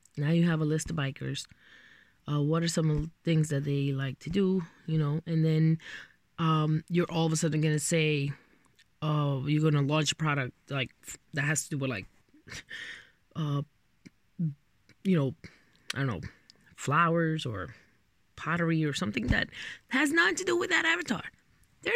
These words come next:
not gonna be interested. They're gonna, your thing is gonna flop. So you have to always think of your avatar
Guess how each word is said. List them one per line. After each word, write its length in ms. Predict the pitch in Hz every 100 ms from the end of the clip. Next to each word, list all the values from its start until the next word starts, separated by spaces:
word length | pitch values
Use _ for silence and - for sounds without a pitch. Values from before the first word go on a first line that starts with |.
| 508
not 80 | 480
gonna 140 | 339 208
be 160 | 143
interested. 340 | 135 - 277 320
They're 100 | 359
gonna, 260 | 381 349
your 220 | 240 262
thing 200 | 240 330
is 80 | 359
gonna 160 | - 285
flop. 320 | - 202 - - - - - -
So 100 | -
you 100 | 214
have 220 | 208 247
to 80 | -
always 320 | 220 220 208
think 340 | - 180 175 - - -
of 120 | 165
your 140 | 160
avatar 540 | 143 143 165 156 147